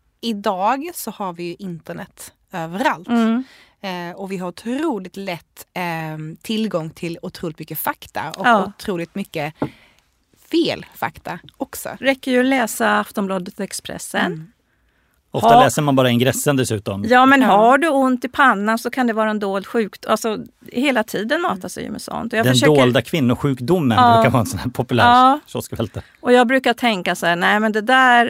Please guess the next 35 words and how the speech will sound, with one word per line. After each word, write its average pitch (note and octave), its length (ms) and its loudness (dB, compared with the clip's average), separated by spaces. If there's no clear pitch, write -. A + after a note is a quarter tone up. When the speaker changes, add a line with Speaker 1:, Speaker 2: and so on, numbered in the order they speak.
Speaker 2:
är F3 280 2
bara D#3+ 640 0
att - 120 -8
sälja F3 280 -2
lösnummer. E3+ 800 -2
Alltså E3 240 -6
Speaker 1:
Ja. F3+ 40 -6
Speaker 2:
att F3 60 -8
de D#3+ 140 -4
vill... D#3 300 -8
Så - 140 -6
jag G3 100 -2
försöker G3 520 -4
att D#3+ 220 -4
inte - 440 -8
läsa - 460 -4
allting. - 600 -10
Speaker 1:
Nej. E3+ 340 -8
Speaker 3:
Men C#3 80 0
jag D3 80 -2
tänker E3+ 200 -4
att, C#3 120 -4
eh, D3+ 60 -4
en G3 220 0
del D3 200 2
av B2 120 0
problembilden B2 580 0
när A#2+ 60 0
man A#2+ 120 0
har A#2+ 60 0
hälsoångest, C#3+ 760 -4
det D3 80 -2
är C#3+ 40 0
ju C#3+ 120 -2
att C3 200 -4